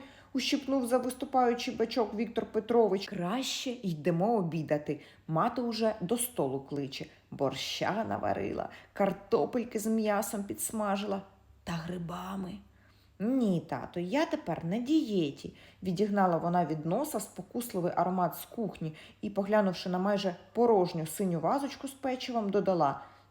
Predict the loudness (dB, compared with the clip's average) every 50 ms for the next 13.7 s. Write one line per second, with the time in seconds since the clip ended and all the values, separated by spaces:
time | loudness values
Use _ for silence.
0 | _ _ -6 -2 0 0 0 0 0 0 0 0 0 0 -2 -4 -4 -4 -6 -6
1 | -8 -12 -18 -20 -20 -20 -20 -20 _ _ _ _ -12 -10 -8 -6 -4 -4 0 0
2 | 0 0 2 2 2 4 4 4 4 4 2 0 0 -2 -2 -4 -2 2 4 4
3 | 4 4 2 0 -2 -2 -2 -4 -2 -2 0 0 0 -2 -2 -4 -4 -4 -2 0
4 | 0 0 -2 -4 -8 -14 -6 -2 0 0 0 -2 -4 -6 -4 -2 -2 0 0 0
5 | 0 0 0 0 0 0 0 0 0 0 0 0 0 -2 -2 -2 -2 -2 -4 -6
6 | -6 -6 -6 -4 -4 -2 -2 -2 -2 -4 -4 -4 -2 0 0 0 0 0 -2 -4
7 | -2 -2 -2 -2 -2 -2 -4 -6 -12 -20 -16 -6 0 4 4 6 6 4 4 2
8 | 2 2 2 2 2 0 0 -2 -2 0 0 2 4 4 2 2 2 0 2 2
9 | 2 4 4 2 2 0 -2 -8 -10 -4 0 0 0 0 0 2 4 6 6 6
10 | 6 4 2 2 -2 -4 -2 0 2 2 4 4 2 2 -2 -2 -4 -4 -4 -4
11 | -4 -6 -6 -2 0 2 2 2 0 -2 -4 -8 -20 -20 -20 -20 -12 -8 -8 -6
12 | -4 -2 2 2 2 2 2 0 -2 -2 0 2 2 2 0 -2 -2 -2 -2 0
13 | 2 2 2 2 4 4 4 4 4 0 -2 -6 -10 -12